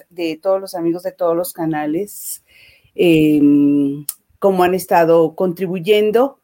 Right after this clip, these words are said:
Tú has estado dando las cifras, Mariachi, pues, de lo que han estado contribuyendo en el canal, ¿no? Pero eso es, eh, supongo, independiente de lo que ha estado entrando directamente a la cuer-, a la cuenta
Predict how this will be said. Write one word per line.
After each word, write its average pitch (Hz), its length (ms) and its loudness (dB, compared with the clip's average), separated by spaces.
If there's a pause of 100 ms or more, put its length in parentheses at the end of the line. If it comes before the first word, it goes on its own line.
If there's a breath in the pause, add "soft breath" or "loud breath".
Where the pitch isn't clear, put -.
(380)
Tú 202 100 -2
has 202 80 -4
estado 190 300 0
dando 180 220 -2
las 165 200 -4
cifras, 190 400 -8
Mariachi, 180 580 -6
pues, 180 240 -4
de 175 80 -2
lo 170 160 0
que 185 100 -4
han 233 200 -2
estado 202 300 -4
contribuyendo 175 640 -4
en 180 60 -2
el 170 140 -4
canal, 202 360 0
¿no? 185 240 -2
Pero 170 420 0
eso 185 240 -6
es, - 320 -8
eh, 170 120 -2
supongo, 220 560 0
independiente 180 680 -4
de 196 120 2
lo 160 140 -2
que 180 80 -6
ha - 40 -2
estado 180 320 -2
entrando 175 360 -2
directamente 165 520 -4
a 165 40 0
la 160 140 -4
cuer-, 170 320 0
a 165 180 0
la 160 160 -4
cuenta 190 420 -4